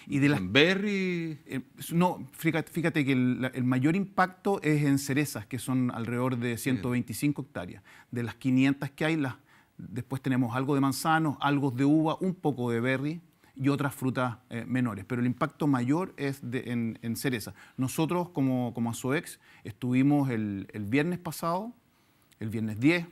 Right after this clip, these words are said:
Speaker 1: de fe-, de, de marzo, estuvimos en la zona, pri-, eh, específicamente en, em, en Quinchamalí,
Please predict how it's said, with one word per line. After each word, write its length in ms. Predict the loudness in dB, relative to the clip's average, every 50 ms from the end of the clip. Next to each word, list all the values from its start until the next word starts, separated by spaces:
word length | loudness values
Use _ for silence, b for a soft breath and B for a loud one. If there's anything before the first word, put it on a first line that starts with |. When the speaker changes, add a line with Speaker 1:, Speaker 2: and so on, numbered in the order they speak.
| _ _ -10
Speaker 1:
de 260 | -6 -4 -4 -4 -4
fe-, 180 | -4 -6 -8 -10 -8
de, 320 | -6 -4 -2 -2 -2 -4 -2
de 100 | 0 2
marzo, 420 | 2 2 2 -2 -8 -8 -8 -8
estuvimos 440 | -6 -2 0 0 2 2 2 2 0
en 80 | 0
la 80 | -2 -2
zona, 460 | -4 -4 -6 -4 -4 -6 -8 -8 -10 -8
pri-, 240 | -6 -6 -6 -6 -6
eh, 400 | -8 -6 -6 -6 -8 -10 -14 -18 b b b b b b b
específicamente 1300 | -14 -10 -10 -10 -6 -6 -2 -2 -2 0 0 0 0 0 -2 -4 -4 -2 -2 0 0 -2 -4 -6 -6 -4
en, 120 | -4 -4
em, 520 | -4 -4 -4 -4 -4 -6 -6 -6 -8 -10 -10 -10
en 140 | -8 -8
Quinchamalí, 640 | -4 -2 -4 -2 -2 -4 -4 -2 -2 -2 -4 -6